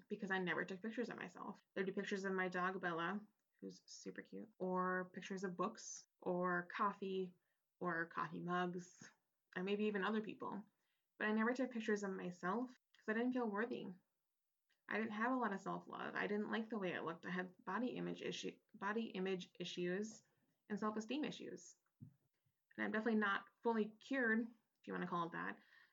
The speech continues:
of those things now, but I'm living my life in a very different way now than I was before. So if you looked at my top nine from a couple years ago, like I said, I was almost,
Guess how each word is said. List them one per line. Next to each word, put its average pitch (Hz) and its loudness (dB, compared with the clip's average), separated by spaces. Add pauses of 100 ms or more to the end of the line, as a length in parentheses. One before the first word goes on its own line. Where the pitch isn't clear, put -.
of 196 -2
those 196 2
things 185 -2
now, 185 0 (280)
but 214 2
I'm 196 0
living 208 4
my 202 2
life 202 0
in 196 -2
a 185 0
very 185 0
different 180 -4
way 185 0
now 165 -2 (200)
than 175 -2
I 175 0
was 170 -2
before. 196 -4 (1200)
So - -2
if 214 2
you 214 4
looked 220 2
at 226 -2
my 208 0 (120)
top 214 0
nine 196 2
from 196 -4
a - -8
couple 196 -2
years 220 4
ago, 180 2
like 180 2
I - -18
said, 175 0
I 165 2
was 175 0
almost, 180 -2